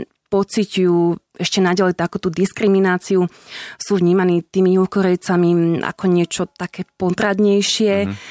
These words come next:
Speaker 2: mhm.
Speaker 1: čo v zásade možno je pochopiteľnejš-, pochopiteľné, lebo to vzdelanie nedostali.
Speaker 2: Mhm.
Speaker 1: Nedostali naozaj to vzdelanie ako oni, ktoré, ako som spomínala, sú naozaj vzdialenostne vo svete
Speaker 2: Jasne.
Speaker 1: úplná, úplná špička.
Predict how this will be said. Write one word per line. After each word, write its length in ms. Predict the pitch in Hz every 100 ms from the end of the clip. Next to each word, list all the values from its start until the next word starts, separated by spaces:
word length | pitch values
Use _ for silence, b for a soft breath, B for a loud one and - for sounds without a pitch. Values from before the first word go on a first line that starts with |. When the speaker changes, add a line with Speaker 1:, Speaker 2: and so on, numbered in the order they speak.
| B
Speaker 2:
mhm. 180 | 92 98 - - -
Speaker 1:
čo 160 | -
v 80 | 269
zásade 400 | 214 214 233 214
možno 400 | 202 202 202 208
je 80 | 190
pochopiteľnejš-, 960 | 185 - - 196 180 175 175 175 - -
pochopiteľné, 600 | 220 247 196 - 185 180
lebo 340 | 175 180 -
to 140 | - 196
vzdelanie 720 | 180 175 190 190 185 180 180 -
nedostali. 760 | 196 180 185 180 - - 165 - _
Speaker 2:
Mhm. 260 | - 90 95 _
Speaker 1:
Nedostali 520 | 196 202 214 - 196
naozaj 380 | 185 185 196 190
to 160 | 185 180
vzdelanie 400 | 170 180 180 175
ako 320 | - 175 190
oni, 380 | 180 175 180 208 - _ _ _ _ _ _
ktoré, 340 | - 208 190
ako 100 | 180 175
som 100 | 185
spomínala, 560 | - 180 180 175 165 170
sú 380 | - 170 165 - B B B B
naozaj 560 | B 175 175 185 175 170
vzdialenostne 800 | 175 185 185 180 - 180 165 170
vo 160 | 165
svete 320 | 170 180 - 180
Speaker 2:
Jasne. 80 |
Speaker 1:
úplná, 220 | 175 185 180
úplná 320 | 175 190 180
špička. 640 | 185 - 180 - 214 208